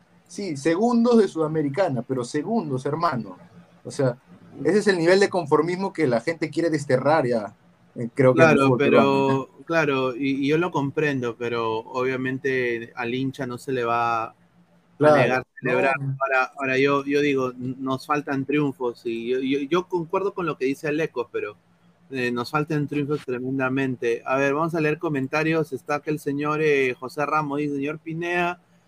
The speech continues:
Speaker 2: reconozco en usted
Speaker 1: Ujú.
Speaker 2: la grandeza de leer mi comentario. Mi equipo es Universitario y ta-, como tal comprenderá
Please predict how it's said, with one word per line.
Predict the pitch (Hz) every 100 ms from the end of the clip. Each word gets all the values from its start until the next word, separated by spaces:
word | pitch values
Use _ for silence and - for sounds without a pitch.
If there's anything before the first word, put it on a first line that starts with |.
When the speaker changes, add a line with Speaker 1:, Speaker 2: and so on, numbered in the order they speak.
| _ -
Speaker 2:
reconozco | 139 143 165 175
en | 160
usted | -
Speaker 1:
Ujú. | 170
Speaker 2:
la |
grandeza | 175 147 - _ 165
de |
leer | 147 160
mi | 160
comentario. | 147 135 135 165 170
Mi | 156
equipo | 131 143 156
es |
Universitario | 151 139 120 123 - 151 151 147
y |
ta-, | - 127
como | 127 120 120
tal | 147 151
comprenderá | 151 151 135 120 120 143 151